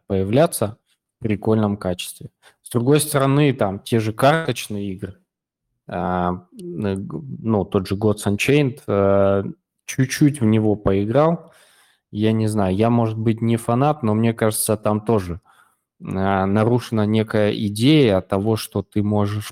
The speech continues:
просто ворваться, зарегистрироваться и начать играть. И постепенно что-то зарабатывать. Всегда стоит блок в виде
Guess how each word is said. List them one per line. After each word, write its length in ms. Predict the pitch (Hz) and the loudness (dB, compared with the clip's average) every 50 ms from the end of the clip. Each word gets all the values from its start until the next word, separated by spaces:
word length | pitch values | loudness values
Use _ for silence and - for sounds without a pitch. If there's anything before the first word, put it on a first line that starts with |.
| - _ | -8 _
просто 480 | - 110 113 110 104 104 - - 95 90 | 0 2 2 2 0 -2 -4 -6 -6 -4
ворваться, 760 | 87 90 92 95 95 98 110 131 156 156 - - - 104 95 | -4 -4 -4 -4 -2 0 0 0 0 0 -4 -8 -6 -8 -8
зарегистрироваться 880 | 92 95 95 92 92 90 95 101 - - - 120 135 135 113 - - - 95 | -6 -8 -8 -10 -10 -14 -14 -14 -12 -8 -6 -6 -4 -4 -6 -6 -6 -8 -6
и 40 | |
начать 420 | 95 95 95 - - 107 107 - - | -6 -6 -8 -4 -2 -4 -2 -2 -6
играть. 440 | 98 101 107 98 92 87 - - _ _ _ _ _ _ _ _ _ _ _ _ _ _ _ _ _ | -4 -2 0 0 0 0 -2 -8 _ _ _ _ _ _ _ _ _ _ _ _ _ _ _ _ _
И 120 | 120 113 | -2 -2
постепенно 640 | 107 - 104 98 - - 104 104 - 131 131 123 110 101 | 0 -2 -4 -4 -4 -8 -10 -2 0 0 0 0 -2 -4
что-то 260 | - - 113 104 104 | -6 -8 -8 -6 -4
зарабатывать. 600 | 104 98 92 95 92 - - - - - - - | -4 -2 -2 -2 -6 -6 -10 -8 -10 -12 -10 -8
Всегда 600 | - - 120 110 113 107 127 143 156 156 143 135 123 | -4 -4 -2 -2 2 4 4 6 6 6 4 4 2
стоит 340 | - - - 110 110 98 | 0 0 2 2 2 0
блок 560 | 95 98 104 107 107 110 117 127 143 139 - - | 0 0 0 2 4 4 4 2 2 0 -4 -8
в 40 | 101 | -6
виде 520 | 98 104 107 107 104 104 101 98 95 101 | -4 -2 -2 -2 0 0 0 0 0 -4